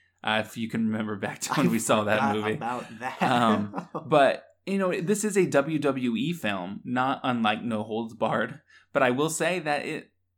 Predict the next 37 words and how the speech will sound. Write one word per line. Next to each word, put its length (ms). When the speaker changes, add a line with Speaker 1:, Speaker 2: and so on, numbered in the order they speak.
Speaker 1:
it 80
was 180
a 40
really 300
good 260
movie, 320
not 240
just 280
a 60
really 240
good 340
W 260
W 420
E 140
movie, 380
and 100
it, 120
you 120
know, 100
it 80
is 200
sort 180
of 80
the 80
family-friendly 800
genre, 520
but 80
it 160
pretty 180
much 220
beat 220
for 100
beat 240
I 80
thought 220
was 160
pretty 420